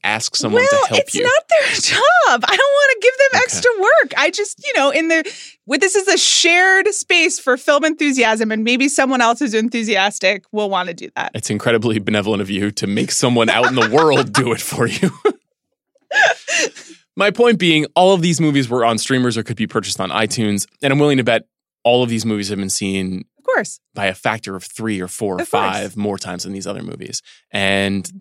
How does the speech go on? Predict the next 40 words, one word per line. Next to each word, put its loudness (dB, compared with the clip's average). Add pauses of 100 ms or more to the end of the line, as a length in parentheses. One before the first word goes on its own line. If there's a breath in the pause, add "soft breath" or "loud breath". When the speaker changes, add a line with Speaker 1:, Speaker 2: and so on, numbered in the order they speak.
(220)
Speaker 1:
there, 2
there's 2
good 0
reason -2
for -6
that. -4 (120)
But -2
you -2
did -4
talk -2
about 0
targeting -4
and -8
finding -2
audiences. -6
And -6
I -4
thought -2
it -2
was -2
interesting -6
this -6
weekend -6
that -8
both -6
Sword -4
of -10
Trust -4
and -8
The -8
Art -6
of -10
Self-Defense -8 (340 soft breath)
had -4
pretty -4
good -2
box -2
offices -10
this -12
weekend. -20